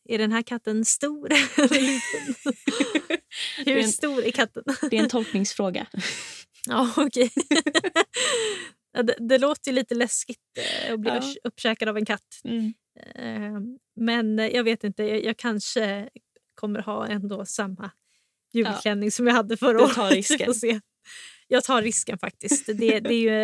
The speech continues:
Speaker 1: ju,
Speaker 2: <laughs>
Speaker 1: nu är vi ändå en bit ifrån Island här, så att jag, jag hoppas att jag klarar mig.
Speaker 2: Mm.
Speaker 1: Mm. <laughs>
Speaker 2: Yes. Men nog om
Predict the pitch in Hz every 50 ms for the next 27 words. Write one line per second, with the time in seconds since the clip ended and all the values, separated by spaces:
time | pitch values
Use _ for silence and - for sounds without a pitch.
0 | 214 208 208 226 233 220 - - 226 226 220 214 208 196 220 214 214 214 202 208
1 | 208 208 202 185 208 208 196 - 214 - 214 208 196 208 208 202 - - - 214
2 | 196 190 185 - - - - - - - - - - 226 233 240 _ _ _ _
3 | _ _ _ _ - - - - 233 220 214 208 208 208 202 214 208 - - -
4 | - - - 190 - - - - - - - - - - - - - - 226 226
5 | 220 208 202 202 202 208 _ _ _ _ _ _ _ _ _ _ _ - 226 214
6 | 226 226 214 - _ _ _ _ _ _ _ _ _ _ _ _ _ _ _ _
7 | - - - - - - 330 - - - 285 - _ _ _ _ _ _ _ _
8 | _ - 220 208 214 - 220 - - - - - - - - - _ _ - 214
9 | 220 226 233 240 233 226 226 226 220 - - 226 233 240 247 269 277 269 254 233
10 | 214 202 196 190 190 190 185 185